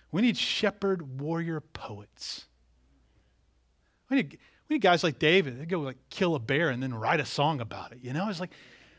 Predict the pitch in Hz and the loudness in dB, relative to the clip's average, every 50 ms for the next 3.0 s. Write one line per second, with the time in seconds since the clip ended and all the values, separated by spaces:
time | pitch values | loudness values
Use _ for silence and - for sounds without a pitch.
0 | _ _ _ - 247 269 - - - - - 285 330 285 160 - - 123 175 277 | _ _ _ -2 -2 -2 -2 -6 -12 -2 0 0 2 2 0 0 0 0 -2 0
1 | 349 359 202 120 - - - - - - - - _ _ _ _ _ _ _ _ | 0 0 -2 -2 -10 -12 -12 -12 -14 -18 -20 -20 _ _ _ _ _ _ _ _
2 | _ _ _ _ _ _ _ _ _ _ _ _ _ _ - 147 160 151 - | _ _ _ _ _ _ _ _ _ _ _ _ _ _ -4 0 2 2 2